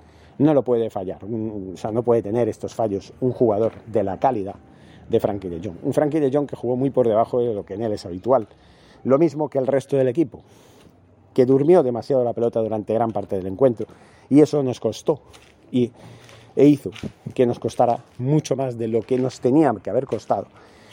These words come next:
el ir a por la victoria. Finalmente sí, un penalti clarísimo de un defensa de,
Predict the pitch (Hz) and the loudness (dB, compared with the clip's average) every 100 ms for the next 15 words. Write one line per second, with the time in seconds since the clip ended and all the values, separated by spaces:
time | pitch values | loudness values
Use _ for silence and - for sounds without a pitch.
0 | - 120 127 135 - - 120 104 92 85 | 2 4 6 4 0 -4 -2 -2 -4 -6
1 | - 82 - - 151 196 220 226 139 - | -8 -8 -6 2 4 4 2 0 -2 -2
2 | 233 - - - - 139 135 147 202 233 | -4 -8 -20 -20 -6 -4 2 4 4 4
3 | 226 - - 127 104 120 202 - 113 117 | 0 -10 -6 0 2 2 0 0 0 2
4 | 117 123 113 107 151 127 - - - - | 2 2 2 4 4 2 -8 -20 -20 -20
5 | - - - - 95 92 107 101 95 90 | -20 -20 -20 -16 -10 0 2 2 0 -2
6 | 87 85 | -4 -6